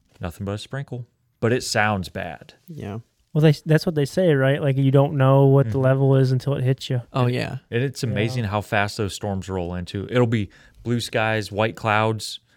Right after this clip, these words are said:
Speaker 1: and then next thing you know,
Speaker 4: <laughs>
Speaker 1: thunder and
Speaker 4: Yeah.
Speaker 1: lightning cracking. It, it
Speaker 4: And it
Speaker 1: was
Speaker 4: snows.
Speaker 1: Yeah.
Speaker 3: <laughs> And then it snows.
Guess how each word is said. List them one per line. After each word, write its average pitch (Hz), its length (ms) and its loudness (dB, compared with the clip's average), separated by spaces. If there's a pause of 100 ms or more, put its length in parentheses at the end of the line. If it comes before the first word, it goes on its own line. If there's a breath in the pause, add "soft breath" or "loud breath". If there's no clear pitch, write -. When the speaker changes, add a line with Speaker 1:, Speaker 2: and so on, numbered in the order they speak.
(240)
Speaker 1:
and 104 160 -2
then 101 160 0
next 101 240 0
thing 104 140 0
you 104 60 2
know, 107 120 4
Speaker 4:
<laughs> 143 360 4 (120)
Speaker 1:
thunder 101 420 2
and 101 120 -4
Speaker 4:
Yeah. 95 80 -4
Speaker 1:
lightning 92 340 -2
cracking. 101 560 -8 (140)
It, 110 280 -6
it - 60 -8
Speaker 4:
And 120 100 0
it 120 40 2
Speaker 1:
was - 80 -8
Speaker 4:
snows. - 680 -4
Speaker 1:
Yeah. 95 340 -2
Speaker 3:
<laughs> 170 80 0
And 196 100 6
then 180 100 4
it 170 120 -6
snows. - 580 0